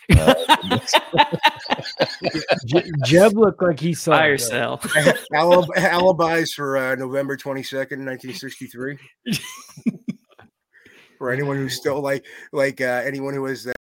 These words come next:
Speaker 4: uh, life extension technology that, uh, what's his face, uh, that just died recently was supposedly had, um, Kissinger. <laughs>
Speaker 3: Oh,
Speaker 4: Yeah.
Speaker 3: did
Speaker 1: The,
Speaker 3: he?
Speaker 1: the oldest fat man in the history.
Speaker 2: <laughs>
Speaker 3: Yeah.
Speaker 4: <laughs> Yeah, he's eating,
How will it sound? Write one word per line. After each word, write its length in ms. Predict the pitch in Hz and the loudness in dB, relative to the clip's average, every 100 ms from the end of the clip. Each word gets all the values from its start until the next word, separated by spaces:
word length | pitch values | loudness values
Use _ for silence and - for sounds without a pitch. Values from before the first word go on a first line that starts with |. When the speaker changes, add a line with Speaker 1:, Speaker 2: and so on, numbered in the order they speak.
| 110 | -14
Speaker 4:
uh, 140 | 120 113 | -12 -8
life 260 | 127 135 | -8 -8
extension 480 | 117 - 131 123 131 | -14 -12 -10 -10 -10
technology 600 | 127 120 127 131 127 135 | -10 -6 -6 -6 -8 -10
that, 580 | 123 117 113 110 107 104 | -8 -6 -6 -6 -6 -8
uh, 40 | 98 | -10
what's 300 | 110 120 - | -12 -12 -12
his 140 | 120 | -14
face, 380 | - 127 117 - | -8 -8 -8 -10
uh, 280 | 113 110 110 | -10 -8 -10
that 160 | 107 98 | -12 -14
just 200 | 107 104 | -14 -10
died 320 | 107 110 113 120 | -6 -6 -8 -12
recently 580 | 117 117 - 120 123 120 | -12 -10 -10 -10 -8 -8
was 280 | 120 113 110 _ | -10 -12 -16 _
supposedly 520 | - - 117 107 110 | -20 -10 -10 -8 -8
had, 280 | 107 117 117 - _ _ _ - | -6 -4 -6 -10 _ _ _ -12
um, 260 | 104 101 | -10 -10
Kissinger. 500 | 101 113 120 113 123 120 _ 156 - | -10 -10 -8 -6 -6 -8 _ -20 -10
<laughs> 80 | 185 - 208 _ _ _ _ - - - _ _ _ | -10 -10 -16 _ _ _ _ -20 -20 -20 _ _ _
Speaker 3:
Oh, 100 | - 110 | -10 -10
Speaker 4:
Yeah. 120 | 90 | -8
Speaker 3:
did 120 | 113 | -4
Speaker 1:
The, 80 | - | -4
Speaker 3:
he? 80 | - | -2
Speaker 1:
the 100 | 135 | -2
oldest 440 | - 107 113 110 - | 4 6 6 0 2
fat 260 | 104 101 | 2 2
man 420 | 101 98 92 87 - | 0 -2 -2 -4 -10
in 100 | 82 | -10
the 60 | 80 | 4
history. 460 | - 190 - 233 202 - | 6 6 4 2 2 2
Speaker 2:
<laughs> 0 | |
Speaker 3:
Yeah. 240 | 165 156 | 4 6
Speaker 4:
<laughs> 0 | |
Yeah, 80 | 190 | 6
he's 160 | 208 - | 4 0
eating, 260 | 190 214 | -4 -2